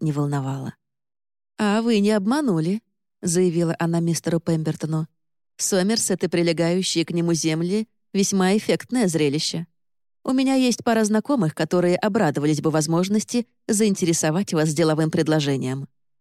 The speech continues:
«Я счастлив, что поместье пришлось вам по душе»,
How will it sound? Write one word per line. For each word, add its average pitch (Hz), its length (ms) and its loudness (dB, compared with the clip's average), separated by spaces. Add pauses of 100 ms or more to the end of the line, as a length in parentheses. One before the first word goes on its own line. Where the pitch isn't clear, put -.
(460)
«Я 175 320 0
счастлив, 151 480 -2
что - 140 -2
поместье 165 460 0
пришлось 151 420 -2
вам 151 120 -2
по 156 80 0
душе», 139 400 -2